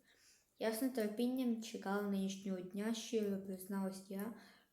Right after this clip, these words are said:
хоч і сама до пуття не знала, чому так прагнула знову побачити цього пана. Щоправда, я мала надію довідатись, чому Манні вміє розмовляти людською мовою. Пан Гольдштерн якийсь час обережно бавився з лабрадором,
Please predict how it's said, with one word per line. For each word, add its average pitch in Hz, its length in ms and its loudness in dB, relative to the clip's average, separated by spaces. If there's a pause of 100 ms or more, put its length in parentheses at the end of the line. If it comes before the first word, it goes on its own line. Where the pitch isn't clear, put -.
(100)
хоч 208 160 -2
і - 60 -12
сама 208 360 -2
до 226 140 0
пуття 190 380 -4
не 180 120 -6
знала, 202 400 0
чому 196 300 -2
так 190 180 -4
прагнула 190 440 2
знову 202 320 -2
побачити 196 500 -4
цього 196 340 -2
пана. 208 420 -2 (1040)
Щоправда, 233 640 2
я 202 160 4
мала 202 260 0
надію 202 440 2
довідатись, 220 640 2
чому 202 420 -4 (420)
Манні 220 400 4
вміє 208 320 0
розмовляти 202 640 0
людською 196 560 0
мовою. 226 460 4 (960)
Пан 196 200 4
Гольдштерн 226 640 4
якийсь 196 340 0
час 220 380 -2
обережно 208 540 2
бавився 190 520 0
з 196 80 -6
лабрадором, 180 800 0